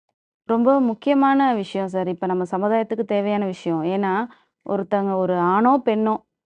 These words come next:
கீழே விழுந்துட்டாங்க, ஒரு ஐம்பது வயசை தாண்டி கீழே விழுந்துட்டாங்கன்னா, அவங்களோட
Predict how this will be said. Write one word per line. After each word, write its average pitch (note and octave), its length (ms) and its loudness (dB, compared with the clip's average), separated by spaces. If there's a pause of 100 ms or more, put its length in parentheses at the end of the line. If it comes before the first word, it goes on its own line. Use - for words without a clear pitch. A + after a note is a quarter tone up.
கீழே C#4+ 340 2
விழுந்துட்டாங்க, A#3 720 2
ஒரு G3 160 2
ஐம்பது F#3 240 0
வயசை G#3+ 280 -2
தாண்டி A3 340 -2
கீழே A3 200 0
விழுந்துட்டாங்கன்னா, G3+ 520 -2
அவங்களோட F#3 640 0